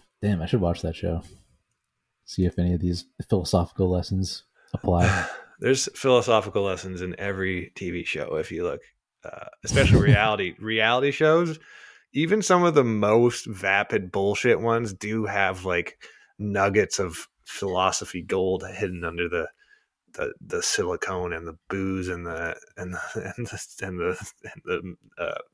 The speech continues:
Speaker 2: fucking, I don't know, what, uh, some other, uh, Sodom and Gomorrah type shit.
Speaker 1: <laughs>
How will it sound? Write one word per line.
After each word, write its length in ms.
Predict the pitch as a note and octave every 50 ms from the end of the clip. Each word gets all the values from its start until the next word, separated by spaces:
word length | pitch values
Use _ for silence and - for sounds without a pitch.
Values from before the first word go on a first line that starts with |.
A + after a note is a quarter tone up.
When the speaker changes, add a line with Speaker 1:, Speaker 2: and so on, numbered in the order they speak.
| _
Speaker 2:
fucking, 480 | - - D#2 - - - D#2 D#2+ D#2 - _ _ -
I 100 | - D2
don't 160 | D2 C2 -
know, 200 | - - - - _
what, 140 | - C2 C2+
uh, 80 | - G1+ - - - _ _
some 200 | - - C#2 G1+
other, 280 | G1+ - C2+ C#2 - _ - - - - - - - - - - - - - - _ _ _ _ _ _
uh, 140 | - - -
Sodom 480 | - - - - G2+ F#2+ F#2 G2 G2 G2
and 80 | F#2
Gomorrah 420 | G2+ G#2 G2+ G2+ G2 G2 G2+ G2 F#2+
type 300 | - - G#2+ F#2 F2 -
shit. 340 | - - - G2+ F#2 F2 -
Speaker 1:
<laughs> 40 | _